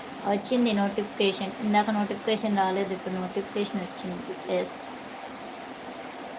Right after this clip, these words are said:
ఓకే, మీరు హైదరాబాద్ అండి ప్రవీణ్ గారు. ఓకే,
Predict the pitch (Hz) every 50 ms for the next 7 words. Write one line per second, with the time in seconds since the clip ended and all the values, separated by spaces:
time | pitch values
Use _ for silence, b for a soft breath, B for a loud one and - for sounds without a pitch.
0 | - 240 - - 254 - - 277 254 - - - - - - - - - - -
1 | - - - - - - - - - - - - - - - - - - - -
2 | - - - - - - - - - - - - - - - - - - - -
3 | - - - - - - - - 185 - - - 220 208 202 185 170 - - -
4 | - - - 196 185 190 190 202 185 185 180 175 - 202 202 196 214 208 196 196
5 | 196 190 185 175 185 185 - - 185 175 180 185 190 190 185 185 185 185 196 214
6 | 226 - - - - - - - - - - - - - - - - - - -
7 | - - - - - - - - 190 185 - 196